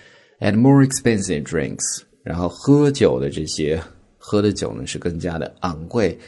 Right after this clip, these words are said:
所以像这样的地方呢，酒吧的卡座、单独的包厢的座位就会叫做 lounge bar，lounge bar。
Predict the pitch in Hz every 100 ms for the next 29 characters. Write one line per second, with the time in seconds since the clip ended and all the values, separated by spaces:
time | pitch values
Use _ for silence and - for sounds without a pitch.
0 | - - _ - 85 87 87 95 101 82
1 | 71 85 80 78 76 69 69 64 80 71
2 | 71 - - 90 - - - 127 101 85
3 | - _ - 113 110 101 76 82 87 123
4 | 120 131 - 135 139 120 - 87 73 67
5 | 67 85 71 71 71 67 67 57 - -
6 | - - - 85 90 95 95 - 60 50
7 | 50 - - - - 80 71 - 65 53
8 | 50